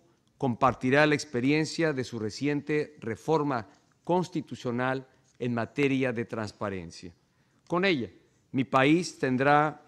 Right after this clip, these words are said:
un sólido sistema nacional de transparencia compuesto por un órgano federal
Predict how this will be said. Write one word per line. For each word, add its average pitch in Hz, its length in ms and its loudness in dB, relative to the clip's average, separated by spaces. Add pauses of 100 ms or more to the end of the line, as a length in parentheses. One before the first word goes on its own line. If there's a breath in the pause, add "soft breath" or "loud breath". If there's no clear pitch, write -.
un 135 140 -2
sólido 175 440 0
sistema 139 460 -2
nacional 127 520 -2
de 120 100 -4
transparencia 131 840 -4 (500 soft breath)
compuesto 160 880 2
por 135 140 0
un 151 240 2 (200)
órgano 151 500 2
federal 135 640 0